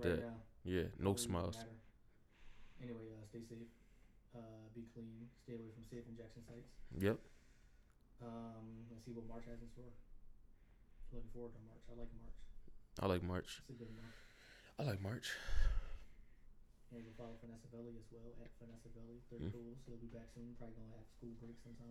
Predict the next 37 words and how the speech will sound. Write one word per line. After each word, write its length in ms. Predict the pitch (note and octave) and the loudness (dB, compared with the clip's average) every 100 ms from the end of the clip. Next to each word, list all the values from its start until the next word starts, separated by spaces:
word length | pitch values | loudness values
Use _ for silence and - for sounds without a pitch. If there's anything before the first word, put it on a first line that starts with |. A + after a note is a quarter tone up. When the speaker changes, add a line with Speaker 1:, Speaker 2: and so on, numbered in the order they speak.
| A#2 | -6
Speaker 1:
whenever. 240 | A#2 A#2+ C3+ - | -6 -8 -10 -4
Speaker 2:
Yeah. 240 | F2+ B2 - - - - - - - - - | 0 2 2 0 2 4 4 2 0 2 2
Speaker 1:
Yeah, 80 | A2 | 4
go, 80 | G#2+ A2 A2 | 0 0 -4
uh, 240 | A2 G#2+ G#2+ - | -4 -8 -8 -8
follow 160 | A2+ A2+ A2+ | -10 -10 -10
everybody. 320 | A2 A2+ A2 A2 - - A#2+ | -8 -8 -8 -10 -10 -10 -8
Leave 80 | A#2 A2 | -6 -6
a 40 | A2+ | -6
rating 220 | A2+ A2+ | -6 -8
review. 300 | A#2 A#2 A#2 A2+ - - - - - - - | -8 -6 -6 -6 -10 -6 -4 -4 -4 -10 -12
Go 60 | - A#2 | -10 -8
tune 160 | C3+ B2 | -6 -4
into 140 | A2+ A2+ | -4 -4
last 220 | A#2 A#2+ | -6 -2
week's 140 | A#2 A2+ | -2 0
episode 320 | A2 A#2 A2+ | 0 0 -2
as 80 | A#2 | -2
well 160 | A#2 | -2
if 80 | A2+ | -2
you 60 | A#2+ | -6
didn't 180 | A2 A2 | -6 -6
hear 160 | A#2 A2+ | -4 -4
it 20 | A2+ | -6
and 80 | A2 | -2
Speaker 2:
Mm-hmm. 240 | F2+ G2 | 0 2
Speaker 1:
one 120 | G#2+ C#3 | 2 0
before 180 | A#2 A2+ | -4 -10
that. 140 | A#2 - - - - - - - - - - - - - - - - - | -10 -12 -12 -12 -12 -12 -6 -2 -2 -2 -4 -6 -10 -10 -12 -6 -4 -4
People 180 | A#2+ A2 | -4 -4
fuck 160 | A2+ A2 | -6 -6
with 100 | A2+ | -8
it. 100 | A#2 - - - - - - - | -10 -8 -6 0 0 0 -2 0
Speaker 2:
People 160 | E2 - | 0 2
fuck 180 | - - | 0 0
with 140 | - | -2
it. 100 | - | -2